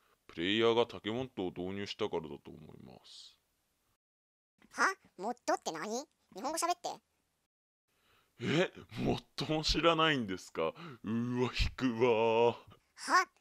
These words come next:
Speaker 2: てめえ、後輩のくせに舐めた口聞いてんじゃねえぞ。俺がマイクラでどんだけ活躍してるか知らねえのか？
Speaker 1: へえ、自分で活躍してるとか言っちゃうんですね。いいでしょう。聞かしてくださいよ、その活躍とやら。
Speaker 2: ん？聞いて驚け。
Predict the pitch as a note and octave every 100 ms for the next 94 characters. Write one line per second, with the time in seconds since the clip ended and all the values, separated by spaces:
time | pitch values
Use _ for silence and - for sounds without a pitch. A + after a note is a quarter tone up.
0 | _ _ F3+ D3 - E4 F4 F4+ E4+ -
1 | G3 G3+ C#4+ - - F3+ F#3+ C#3+ D3 -
2 | _ _ - F#3 D4+ A#3+ A3 C#4 D4+ C4+
3 | F#3+ C4 C4+ C#4+ C#4+ D4 C4 G#3 E3 G#3+
4 | B3+ - - _ _ _ _ _ _ _
5 | _ _ _ _ _ _ - B2 A#2 G#2
6 | - D3+ B2+ D3+ D3 B2+ - B2 B2+ C3
7 | C3 A#2+ C3 A#2+ G2 F2 E2+ - F#2 E2+
8 | C#2+ E2 D#2+ D2+ _ _ _ _ _ _
9 | _ _ C3+ C#3 G2+ F#2 F#2+ E2 C#2+ -
10 | - F3+ F3+ - - E3 D#3+ D#3 - C3+
11 | E2+ - D2 - E2 - E2 D#2 - -
12 | D#2 - - _ _ _ _ _ _ _
13 | _ - G#3+ - _ - D4 C#4+ C4+ A3+
14 | G#3